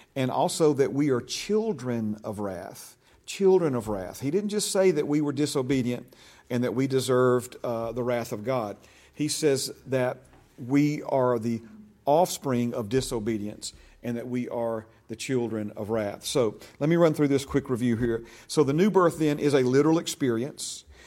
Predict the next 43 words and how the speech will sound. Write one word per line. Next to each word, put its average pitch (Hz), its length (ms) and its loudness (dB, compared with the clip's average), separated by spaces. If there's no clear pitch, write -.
And 117 100 2
we've 131 120 2
said 156 180 4
that 131 80 2
seed 185 320 2
determines 160 760 0
nature, 147 480 0
and 131 80 0
the 135 80 -2
only 147 160 0
way 143 140 6
to 139 60 -2
change 139 320 -4
the 127 80 -2
nature 135 320 0
of 120 80 -2
a 117 40 -6
thing 123 240 -2
is 120 100 -4
to - 60 -10
change 127 400 -2
the 123 80 -6
seed 117 420 0
that 113 180 -2
produced 147 460 -2
it, - 180 -12
okay? 110 320 -6
And 123 140 2
that 123 100 2
we 131 100 4
were 147 200 8
by 143 180 2
nature 135 540 0
sons 147 320 0
of 143 100 0
disobedience 123 800 0
and 120 240 -4
children 131 640 0
of 107 160 -6
wrath. 117 220 0
That's 131 120 -6
what 175 100 -6
this, 135 140 -10